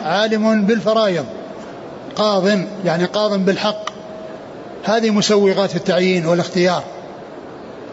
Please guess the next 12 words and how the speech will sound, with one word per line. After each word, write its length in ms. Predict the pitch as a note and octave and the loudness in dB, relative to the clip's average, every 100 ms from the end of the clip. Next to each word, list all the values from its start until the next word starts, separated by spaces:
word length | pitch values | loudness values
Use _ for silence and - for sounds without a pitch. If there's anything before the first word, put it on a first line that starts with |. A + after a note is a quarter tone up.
| - E3+ A#3+ | -8 -6 -4
يعني، 480 | G#3 D#3+ D3+ D#3+ D#3 | 0 0 2 2 2
آه، 640 | D3 D3+ C3 C3+ B2+ - C3+ | 2 0 -2 -2 -4 -4 -4
لكونه 880 | D#3 C#3+ C#3+ G3 G#3+ F#3+ E3 G3 B3+ - - - - - - - - | 0 0 2 2 2 2 2 2 0 -6 -12 -12 -12 -12 -12 -10 0
اجتمعت 640 | G#3 A#3+ F#3 D#3 G3+ E3 F3 | 0 2 0 2 2 2 2
فيه 340 | G#3 F#3 F#3 | 4 4 2
هذه 140 | G3 F3+ | 2 2
الأوصاف، 580 | F3 E3 F3 G#3 A3+ - - - - - - - | 2 2 2 2 0 -6 -14 -14 -14 -14 -12 -2
وهو 180 | E3 F3 | 2 4
كونه 340 | G3+ G3+ F3 | 4 4 2
من 140 | G3 | 2
أهل 160 | G#3 E3+ | 2 2
القرآن، 640 | F#3+ F#3+ F#3 F3+ G#3+ A#3 | 2 2 2 4 2 0